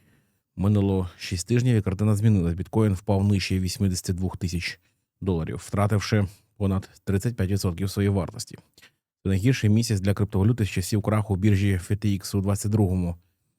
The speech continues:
Що ж сталося? Почнемо з найочевиднішого. Інвестори масово виводять гроші з біткоін E T F.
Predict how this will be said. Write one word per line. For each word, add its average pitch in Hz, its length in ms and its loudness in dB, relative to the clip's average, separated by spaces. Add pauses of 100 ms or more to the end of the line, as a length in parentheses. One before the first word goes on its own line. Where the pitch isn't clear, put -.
(280)
Що 113 240 0
ж - 180 -6 (100)
сталося? - 540 -10 (220)
Почнемо 156 440 0
з 104 60 0
найочевиднішого. 117 760 0
Інвестори 135 360 0
масово 123 400 0
виводять 107 340 2
гроші 120 440 -2 (640)
з 95 100 -2
біткоін 104 640 0 (360)
E 92 40 -6
T 95 340 -2
F. - 260 -12